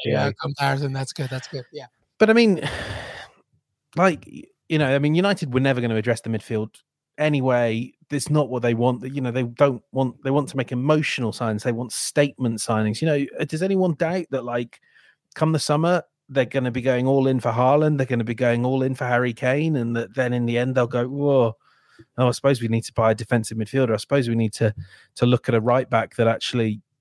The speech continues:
Speaker 2: kind of contributes anything both in attack and defense." Um, 'cause right now, I thought, you know, we'll go back to what Jimmy was asking right at the top about the eleven that was selected. I didn't have many complaints with it. Maybe you play Pogba instead of,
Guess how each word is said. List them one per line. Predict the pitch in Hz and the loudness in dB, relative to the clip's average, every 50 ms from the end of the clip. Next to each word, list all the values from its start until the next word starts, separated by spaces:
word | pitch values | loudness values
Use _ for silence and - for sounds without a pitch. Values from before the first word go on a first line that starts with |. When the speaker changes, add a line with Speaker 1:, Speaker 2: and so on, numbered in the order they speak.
| _ _ - | _ _ -4
Speaker 2:
kind | - 147 135 | -2 0 0
of | 107 | 0
contributes | - - 139 135 - - 120 117 117 - - | 0 -2 -2 -2 -4 -4 -4 -4 -4 -2 -2
anything | 123 117 110 - 127 113 110 110 - - - _ | -2 -2 0 0 -2 -2 -2 -2 -6 -10 -6 _
both | - 131 123 117 110 - | 0 2 2 2 0 -2
in | 123 113 | -2 -2
attack | 107 - - 120 107 - - | -2 -2 -2 -4 -4 -4 -4
and | 117 | -4
defense." | 107 110 - 147 139 123 110 - - - - - - _ - | -4 -2 0 0 2 2 0 -4 -6 -12 -12 -14 -14 _ -6
Um, | 131 120 120 127 123 120 120 117 107 92 - _ _ _ _ _ _ | -2 0 0 2 2 0 0 -2 -4 -6 -12 _ _ _ _ _ _
'cause | - 170 160 | -2 0 0
right | 240 262 - | 0 0 0
now, | 143 165 151 | 0 0 0
I | 147 170 | 0 0
thought, | 170 - 143 113 - | 0 -2 -4 -4 -4
you | - 151 | -2 0
know, | 143 120 117 | 0 0 0
we'll | 123 123 131 | 0 -2 -2
go | 123 196 190 | -2 -2 0
back | 160 143 113 | -2 -4 -6
to | - 127 | -8 -12
what | 120 | -8
Jimmy | 107 135 131 131 120 | -6 -4 -2 -2 -2
was | 107 110 | 0 0
asking | 120 113 - - 117 113 | -2 -2 -2 -4 -4 0
right | 120 123 120 | 0 0 0
at | 104 107 | -2 -6
the | 113 | -8
top | - - 131 120 - | -4 -4 -4 -4 -4
about | 117 117 117 110 - - _ _ _ _ - - _ _ _ _ _ _ | -2 0 0 0 0 -4 _ _ _ _ -20 -20 _ _ _ _ _ _
the | - 127 127 | -2 2 2
eleven | 123 123 143 151 147 139 | 4 4 4 4 4 2
that | 113 101 | 0 0
was | 101 - | -2 -2
selected. | - 143 165 143 - 127 110 - _ _ _ _ | 2 2 2 2 2 -2 -8 -10 _ _ _ _
I | - 208 | -2 0
didn't | 240 330 214 127 | 0 -2 -2 -4
have | - 131 117 | -4 -2 0
many | 120 123 127 120 | 0 0 0 -2
complaints | - - - - 123 151 180 - - - | -4 -8 -4 -2 0 0 -2 -2 -6 -6
with | 110 127 | -4 -4
it. | 151 - | -4 -4
Maybe | 113 147 170 202 202 151 92 | -4 -2 -2 -2 -2 -4 -6
you | 90 113 | -8 -6
play | - 120 107 | -6 -4 -2
Pogba | 101 - - 113 107 - 117 110 | 0 0 0 0 -2 -4 -4 -4
instead | 110 98 - - 113 110 104 | -4 -4 -4 -4 -2 0 2
of, | 107 104 101 104 - | 2 0 0 -2 -6